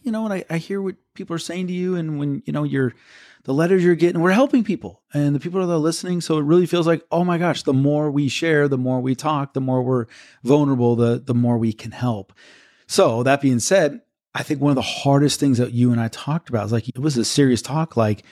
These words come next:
I really need to know, like, how much do you really want? How much sex do you really want? Perfect world. Okay, well, I gotta get real here. And I really gotta share with you the reality of where I'm at. And then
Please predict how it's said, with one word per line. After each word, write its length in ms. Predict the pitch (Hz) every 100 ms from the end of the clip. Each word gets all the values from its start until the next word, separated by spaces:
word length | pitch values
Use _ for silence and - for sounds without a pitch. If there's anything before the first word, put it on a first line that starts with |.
| - _ _ _ -
I 80 | 117
really 220 | 165 185
need 140 | 127
to 80 | 113
know, 60 | 143
like, 240 | 101 - _ _ _
how 400 | - - 170 254 _ _ -
much 540 | 135 143 151 123 -
do 100 | 135
you 160 | 131 113
really 300 | 117 120 104
want? 220 | 113 127
How 180 | - 196
much 180 | 247 -
sex 500 | - - 131 120 -
do 80 |
you 80 | 117
really 220 | 113 110
want? 260 | 107 170 - -
Perfect 420 | - 175 196 -
world. 460 | 156 175 113 104 107 _ 160
Okay, 240 | 151 160
well, 140 | 135
I 120 | 131 160
gotta 160 | 165
get 160 | 123 107
real 460 | 104 117 139 160
here. 340 | 87 107 95 98
And 80 | 127
I 100 | 143
really 600 | 151 120 120 135 143 143
gotta 180 | 135 120
share 380 | - - 139 175
with 200 | 123 120
you 360 | 110 107 107 - _ _ _ _ _ -
the 100 | 139
reality 800 | 123 127 123 120 135 139 127 123
of 100 | 107
where 320 | 117 127 123
I'm 220 | 117 104
at. 280 | 127 123 - _ _ _ _ _ -
And 260 | 135 131 117
then 600 | 143 180 165 127 127